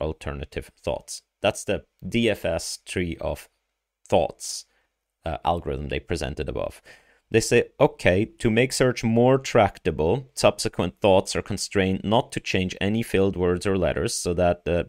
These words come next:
T O T stat has at most ten intermediate steps. For, at each state, we translate all existing thoughts for the state into letter constraints for the remaining cues," like this one right here,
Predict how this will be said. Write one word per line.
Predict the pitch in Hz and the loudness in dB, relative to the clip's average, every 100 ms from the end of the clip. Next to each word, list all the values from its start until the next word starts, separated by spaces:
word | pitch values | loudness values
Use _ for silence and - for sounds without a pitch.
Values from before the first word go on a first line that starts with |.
| _ | _
T | - 90 | -2 -2
O | |
T | 85 - 87 | -2 -4 -4
stat | - 82 82 - | -4 -4 -4 -2
has | 90 80 | -2 -2
at | - | -4
most | 82 82 - _ _ _ | -4 -6 -8 _ _ _
ten | - 107 120 123 | -4 0 0 0
intermediate | 95 - 82 73 64 - | -2 -4 -6 -4 -6 -6
steps. | - 73 - - - - - _ | -6 -6 -8 -12 -14 -20 -20 _
For, | - 113 - _ _ | 0 0 -2 _ _
at | 101 107 | 2 2
each | - - | 0 -2
state, | - - 98 85 | -2 2 2 2
we | 98 | -2
translate | 95 98 87 85 85 - _ | -2 -2 -2 -2 -2 -4 _
all | - 104 127 131 | 4 6 6 4
existing | 123 104 98 - 90 85 | 2 0 0 -2 -6 -2
thoughts | 92 76 85 - - _ _ | 2 2 0 -4 -16 _ _
for | - 95 85 | -4 0 0
the | 80 76 - | 0 -2 -4
state | - 90 85 - | -6 -2 -2 -2
into | 90 - 82 | -6 -4 -4
letter | 80 98 - - 92 | 2 4 4 0 -4
constraints | 82 78 - - 78 69 73 - | -4 -6 -6 -4 -4 -4 -8 -12
for | - 85 78 | -8 -6 -4
the | 76 | -4
remaining | 78 78 78 73 71 | -4 -2 -2 -4 -8
cues," | - 92 131 180 - _ _ _ _ - | -4 0 0 -2 -10 _ _ _ _ -4
like | - - | -4 -6
this | 82 90 - | -4 -2 0
one | 101 90 | -2 0
right | 87 82 87 | 0 0 0
here, | 110 | -2